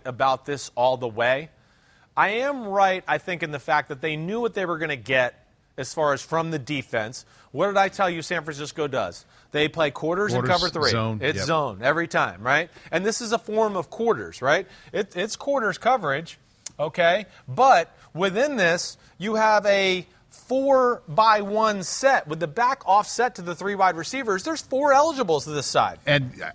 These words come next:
Speaker 2: I, I should have pointed this out
Speaker 1: Yeah.
Speaker 2: earlier. Third and eighteen.
Speaker 1: Third and eighteen.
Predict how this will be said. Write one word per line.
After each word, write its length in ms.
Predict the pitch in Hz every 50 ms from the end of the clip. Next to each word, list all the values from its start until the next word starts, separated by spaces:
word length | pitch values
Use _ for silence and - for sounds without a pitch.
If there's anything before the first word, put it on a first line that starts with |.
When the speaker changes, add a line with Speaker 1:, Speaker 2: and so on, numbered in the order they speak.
| _ _ -
Speaker 2:
I, 140 | 131 135 117 -
I 60 | 131
should 200 | - - 160 147
have 60 | 131
pointed 220 | - 135 131 127 123
this 100 | 110 123
out 100 | 123 123
Speaker 1:
Yeah. 120 | 127 127
Speaker 2:
earlier. 180 | 123 131 139 -
Third 320 | - - - 165 160 143
and 80 | 143 127
eighteen. 360 | 120 110 - - 101 87 76
Speaker 1:
Third 260 | 71 170 196 226 254
and 100 | 262 262
eighteen. 160 | 262 254 254